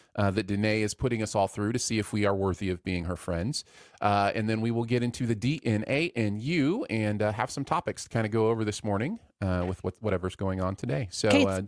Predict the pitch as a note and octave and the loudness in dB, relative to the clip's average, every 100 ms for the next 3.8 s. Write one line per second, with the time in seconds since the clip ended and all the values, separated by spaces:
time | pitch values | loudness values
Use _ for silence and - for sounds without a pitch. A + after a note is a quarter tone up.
0 | A3+ A3 A3+ C4 A#3+ F#3+ F3+ - - F#3 | 0 0 2 2 4 4 0 -2 -2 0
1 | F#3+ E3+ G3 G3+ A#3+ C#4 - B2 E3+ D3 | 4 4 4 0 -2 -4 -4 0 4 4
2 | G3 G#2+ _ F#3 F#3+ F#3 G3+ - A3 G3+ | 2 -2 _ 0 2 0 0 0 2 4
3 | F#3 D#3+ D#3+ F3+ E3 F3+ F3+ | 4 4 4 4 2 2 2